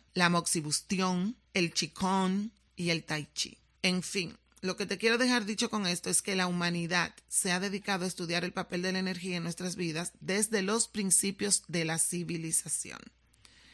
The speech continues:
Esto es algo que realmente, aunque tú no lo conozcas conscientemente en tu mente,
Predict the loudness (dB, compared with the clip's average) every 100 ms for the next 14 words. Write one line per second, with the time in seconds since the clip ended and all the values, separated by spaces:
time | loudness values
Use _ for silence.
0 | -20 _ -2 4 8 8 8 6 4 2
1 | 0 -2 -18 _ _ _ 2 6 6 6
2 | 2 2 0 -2 -4 -2 0 0 0 0
3 | -2 -2 -6 -12 _ _ _ _ -2 0
4 | 2 2 2 0 0 0 0 -2 0 0
5 | -2 -2 -2 -4 -6 -8 -6 -6 -2 -2
6 | -4 -6 -8